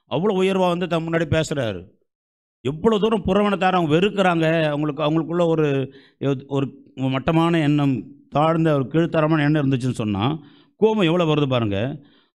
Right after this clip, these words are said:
தொழுகை கூடத்தில் இருந்த யாவரும் இவரை கேட்-, இவற்றை கேட்டபோது சிரித்தும் கொண்டனர். கோபம், அவ்வளோ கோபம் வருது. அவர்கள் எழுந்து அவரை ஊருக்கு வெளியே துரத்தி,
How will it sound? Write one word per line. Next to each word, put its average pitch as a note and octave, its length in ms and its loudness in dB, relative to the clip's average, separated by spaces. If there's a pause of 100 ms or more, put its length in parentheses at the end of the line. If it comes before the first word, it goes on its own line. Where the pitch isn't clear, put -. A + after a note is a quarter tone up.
(140)
தொழுகை A3 300 2
கூடத்தில் G3 300 2
இருந்த F3+ 180 2
யாவரும் F3+ 540 2
இவரை D#3 220 0
கேட்-, E3 340 -2
இவற்றை D3 260 0
கேட்டபோது E3+ 460 0
சிரித்தும் E3 520 -4
கொண்டனர். G#2 560 -2 (140)
கோபம், E3 400 0
அவ்வளோ D#3 280 2
கோபம் D#3+ 340 2
வருது. A#2 480 -2 (640)
அவர்கள் D3 300 2
எழுந்து F#3 420 2
அவரை D#3 240 2
ஊருக்கு B3+ 520 0
வெளியே A3+ 360 2
துரத்தி, G#3 760 0